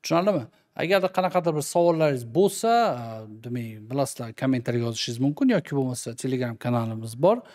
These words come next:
U yerda bemalol savol berishingiz mumkin. Обсуждение qilamiz, albatta. Har qanday holatlarda, demak, a, bugungi mana shu darsimiz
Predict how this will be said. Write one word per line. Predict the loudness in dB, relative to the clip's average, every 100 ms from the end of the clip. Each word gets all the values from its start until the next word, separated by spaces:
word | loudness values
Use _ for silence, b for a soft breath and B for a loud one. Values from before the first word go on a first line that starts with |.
| B B
U | -2
yerda | 0 0 -4 -12 -14 -20 _
bemalol | 0 0 0 -6 -12 -10 -4
savol | -4 -2 0
berishingiz | 0 0 -4
mumkin. | -4 -4 -6
Обсуждение | -8 -8 -8 -8 -4
qilamiz, | 0 0 0
albatta. | 0 0 -2 -4 -6 _ B B B B B
Har | -14 -6
qanday | -4 -2
holatlarda, | -4 -4 -6 -4 -6 -4
demak, | -6 -6 B B B
a, | -14 -12 -10 -10 -12 -6
bugungi | 0 4 4 4 0 -8 _
mana | -2 0 2
shu | -2 -4
darsimiz | -6 -6 -6 -6